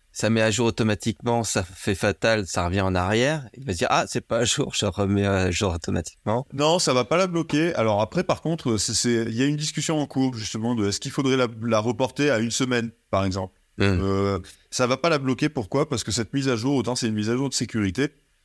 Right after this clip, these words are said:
Speaker 2: et autant l'erreur fatale, elle a été, euh, causée parce que le serveur a eu un ralentissement, il n'a pas été capable de bien télécharger le package ou ce genre de choses. Donc,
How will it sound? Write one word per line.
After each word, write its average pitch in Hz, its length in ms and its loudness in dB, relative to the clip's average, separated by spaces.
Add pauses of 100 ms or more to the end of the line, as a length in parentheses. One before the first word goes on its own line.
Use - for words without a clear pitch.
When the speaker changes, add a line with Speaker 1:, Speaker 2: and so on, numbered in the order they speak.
(120)
Speaker 2:
et 113 100 2
autant 156 400 2
l'erreur 117 300 2
fatale, 143 500 0
elle 104 220 2
a 107 100 4
été, 110 220 0
euh, 117 420 2
causée 123 400 0
parce 104 240 -2
que - 80 -2
le 113 80 2
serveur 120 460 2
a 104 80 4
eu 104 100 2
un 107 140 2
ralentissement, 104 680 0
il 131 60 2
n'a 101 100 0
pas 123 220 2
été 127 180 0
capable 123 320 0
de 107 120 2
bien 107 340 0
télécharger 117 500 0
le 107 60 -4
package 131 500 0
ou 110 80 -2
ce 107 120 -4
genre 104 180 0
de 120 80 0
choses. 113 360 -2 (440)
Donc, 127 520 -2